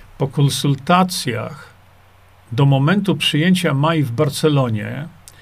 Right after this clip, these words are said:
nasza córeczka będzie kontynuowała leczenie w Polsce. Dokładnie to samo było obiecane rodzicom Marysi. W tym czasie,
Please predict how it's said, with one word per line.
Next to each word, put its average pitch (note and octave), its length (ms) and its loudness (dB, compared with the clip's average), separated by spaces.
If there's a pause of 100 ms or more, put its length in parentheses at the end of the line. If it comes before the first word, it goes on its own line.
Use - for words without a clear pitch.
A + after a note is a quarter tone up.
(240)
nasza F#3 380 0
córeczka E3 600 0
będzie D3+ 300 0
kontynuowała D3 720 0
leczenie C#3+ 420 0
w - 80 -12
Polsce. D3 560 -2 (460)
Dokładnie G3 1300 4
to F#3 160 -2
samo D3 680 0 (300)
było D#3+ 420 0
obiecane E3+ 920 2
rodzicom C#3+ 800 0 (200)
Marysi. A#2 540 -4 (4000)
W - 120 -14
tym C4+ 260 0
czasie, F3+ 640 -2